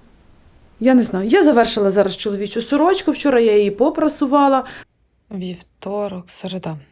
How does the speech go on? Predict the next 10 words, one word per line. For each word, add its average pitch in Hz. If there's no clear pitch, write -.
Середа 185
вечір, 175
друзі. 226
Я 196
вже 170
все -
попрала, 202
по-, 190
та -
праска 151